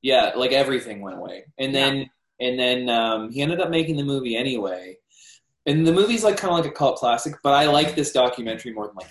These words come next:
Speaker 1: anything. Like, he, he,
Speaker 2: Mm.
Speaker 1: he hired a documentary crew to follow him around because he's like, "I'm the shit now. So you guys, you guys document
Speaker 2: Wait.
Speaker 1: me becoming famous."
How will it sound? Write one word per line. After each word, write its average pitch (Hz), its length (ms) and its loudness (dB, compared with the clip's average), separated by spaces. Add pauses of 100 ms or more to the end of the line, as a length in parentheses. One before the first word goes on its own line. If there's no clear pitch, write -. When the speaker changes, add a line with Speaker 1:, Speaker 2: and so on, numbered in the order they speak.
Speaker 1:
anything. 98 320 -18 (160)
Like, 135 160 0
he, 196 320 0 (120)
he, 349 280 -6
Speaker 2:
Mm. 262 260 -10
Speaker 1:
he 170 60 0
hired 180 320 4
a - 20 2
documentary 170 560 4
crew - 200 -4
to - 60 -4
follow 123 280 0
him - 40 -6
around 131 200 2
because 117 240 -10
he's 113 180 -8
like, 104 140 -4
"I'm 104 100 -4
the - 60 -12
shit - 280 -2
now. 82 220 -8 (300)
So 113 260 -2
you 135 160 -4
guys, 135 500 4 (200)
you 147 140 -2
guys 117 600 2 (220)
document 139 480 2
Speaker 2:
Wait. 185 320 -2 (160)
Speaker 1:
me 120 80 -18
becoming 117 540 -8 (220)
famous." - 600 -10